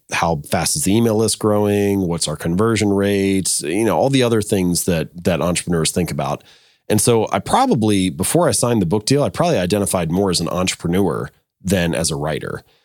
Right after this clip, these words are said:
And probably even more than an entrepreneur, I identified as, like, a craftsman or something. Like, I wanted what I made to be beautiful in a certain sense. You know, not, it's not gonna be beautiful the way a painting is beautiful, but it's gonna be,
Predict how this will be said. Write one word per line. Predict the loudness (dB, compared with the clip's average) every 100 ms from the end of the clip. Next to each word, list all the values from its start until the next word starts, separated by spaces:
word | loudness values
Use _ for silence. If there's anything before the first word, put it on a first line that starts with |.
| _ _
And | 0 2 2 2
probably | 0 2 2 2
even | 2 2 4 4
more | 2 2
than | 2
an | 2
entrepreneur, | 0 -2 -2 0 2 2 0 0
I | -2 0
identified | 0 0 0 -2 -2
as, | -2
like, | -2
a | -6
craftsman | -8 -4 -2 -2 -4 -4 -6 -6 -4
or |
something. | -4 -4 -6 -6
Like, | -2 0
I | 2
wanted | 2 2 0 -2 -10 _ -2
what | 0 2
I | 2
made | 2 2 2 0 -2 -4
to | -2
be | 0 2 2 2 0 -6 _ _ -6
beautiful | 0 2 4 2 0 -2 -2
in | -2 -2
a |
certain | 0 -2 -2 -2
sense. | -4 -4 -4 -6 -2
You | 0
know, | 2
not, | 2 2 0
it's | 0
not | 0 2
gonna | 2
be | 2
beautiful | 0 0 0 0
the |
way | 0
a | 0
painting | 0 0 2 0
is | -2
beautiful, | -4 -4 -2 0
but | 0
it's | -2 0
gonna | 0
be, | 2 2 0